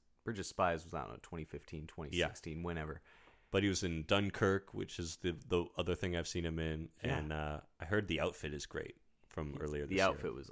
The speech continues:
Speaker 1: awesome.
Speaker 2: Yeah.
Speaker 1: And he owns this movie. It is, like, a ninety percent Mark Rylance performance,
Speaker 2: Mm-hmm.
Speaker 1: right? This guy is captivating and weird and different, and he has never been weirder than this
Speaker 2: Oh,
Speaker 1: movie.
Speaker 2: it's gonna get weirder.
Speaker 1: This movie, he is,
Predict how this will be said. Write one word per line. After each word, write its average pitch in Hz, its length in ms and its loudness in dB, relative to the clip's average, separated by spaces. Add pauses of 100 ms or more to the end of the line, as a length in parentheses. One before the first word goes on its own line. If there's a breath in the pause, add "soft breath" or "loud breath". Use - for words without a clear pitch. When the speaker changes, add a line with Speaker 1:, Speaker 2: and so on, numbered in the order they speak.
Speaker 1:
awesome. - 500 -4
Speaker 2:
Yeah. 76 120 -6
Speaker 1:
And 98 100 -2
he 127 320 2
owns 101 380 0
this 80 240 -8
movie. 80 400 -6
It 98 120 -2
is, 90 100 -2
like, 85 160 -2
a 80 60 -6
ninety 87 420 -2
percent 80 480 -8
Mark 82 340 -2
Rylance 76 540 -2
performance, - 600 -10
Speaker 2:
Mm-hmm. 80 100 -2
Speaker 1:
right? 80 260 -2 (600)
This 120 140 -6
guy 101 180 4
is 76 200 -4 (360)
captivating 85 760 2
and 87 240 -6
weird 92 400 0
and 80 160 -6
different, - 500 -8
and 92 120 -10
he 107 220 -2
has 98 160 -2
never 110 500 6
been 101 400 4
weirder 101 560 2 (180)
than 98 160 -6
this 98 260 4
Speaker 2:
Oh, 101 40 -2
Speaker 1:
movie. 87 240 0
Speaker 2:
it's - 80 -6
gonna 131 260 2
get 156 160 2
weirder. 170 440 0
Speaker 1:
This 156 320 12
movie, 190 560 12 (100)
he 156 280 8
is, 147 260 4